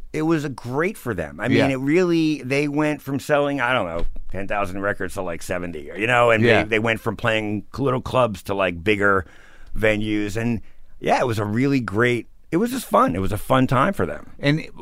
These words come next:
Speaker 2: but it's interesting that the, the, the sort of what determines whether something's a success now is so
Speaker 1: Yeah.
Speaker 2: much different than it
Speaker 1: Yeah.
Speaker 2: used to be.
Speaker 1: Yeah.
Speaker 2: I mean, it's unbelievable.
Speaker 1: Yeah.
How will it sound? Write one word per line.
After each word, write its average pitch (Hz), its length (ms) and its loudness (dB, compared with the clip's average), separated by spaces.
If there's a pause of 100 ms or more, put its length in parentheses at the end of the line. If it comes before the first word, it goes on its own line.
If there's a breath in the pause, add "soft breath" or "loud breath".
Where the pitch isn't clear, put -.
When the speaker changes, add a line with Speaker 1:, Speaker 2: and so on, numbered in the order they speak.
(160)
Speaker 2:
but 160 220 2
it's - 80 -16
interesting 139 380 -2
that 107 180 0
the, 104 280 0
the, 98 640 -2
the 110 120 -6
sort 117 240 -4
of 98 140 -6
what 107 260 -2
determines 101 640 -4
whether 95 240 -4
something's 87 720 -6
a 107 80 -10
success - 480 -4
now 87 180 -4
is 85 100 -10
so 120 100 -4
Speaker 1:
Yeah. 98 60 0
Speaker 2:
much 87 140 -4
different 101 340 -2
than 85 120 -6
it 80 60 -8
Speaker 1:
Yeah. 85 100 0
Speaker 2:
used 82 140 -6
to 87 80 -8
be. 67 200 -12
Speaker 1:
Yeah. 87 180 0 (220 soft breath)
Speaker 2:
I 95 100 -4
mean, 104 140 0
it's 92 100 -8
unbelievable. 95 760 -4
Speaker 1:
Yeah. 85 180 -2